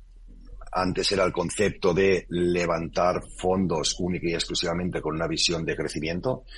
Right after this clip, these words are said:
eh, sin tener en cuenta rentabilidad como tal o, o ebitda, ¿no? Que básicamente es lo que te da, eh, cuál es la rentabilidad de la compañía.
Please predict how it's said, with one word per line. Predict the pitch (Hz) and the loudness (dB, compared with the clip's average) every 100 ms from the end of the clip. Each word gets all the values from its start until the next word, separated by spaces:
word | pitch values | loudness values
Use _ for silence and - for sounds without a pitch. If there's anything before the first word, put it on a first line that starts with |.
| - - - | -18 -14 -6
eh, | 73 67 | -4 0
sin | - 78 71 | 0 0 0
tener | 78 80 | -2 0
en | 78 | -2
cuenta | 71 80 80 71 80 78 76 73 73 | 0 -2 0 2 4 6 4 2 2
rentabilidad | 82 73 73 73 76 78 76 | 0 0 0 0 2 0 0
como | 71 67 | -4 2
tal | 90 123 - | 2 2 -2
o, | - 69 67 57 64 | -2 0 0 0 0
o | 65 | 0
ebitda, | 87 90 73 67 | 2 2 0 0
¿no? | 117 | -2
Que | 85 | 0
básicamente | 73 73 - 76 76 76 | -2 -2 -2 -4 -4 -4
es | 71 | -6
lo | 69 | -6
que | |
te | 71 69 | -4 0
da, | 76 76 - - - | 0 0 -6 -20 -14
eh, | - 71 69 | -6 -6 -2
cuál | 76 76 | -2 0
es | 76 | -2
la | 73 | -2
rentabilidad | 78 73 71 76 | -2 -4 -4 -2
de | |
la | 73 | -2
compañía. | 76 71 71 76 85 | -4 -4 -2 0 -2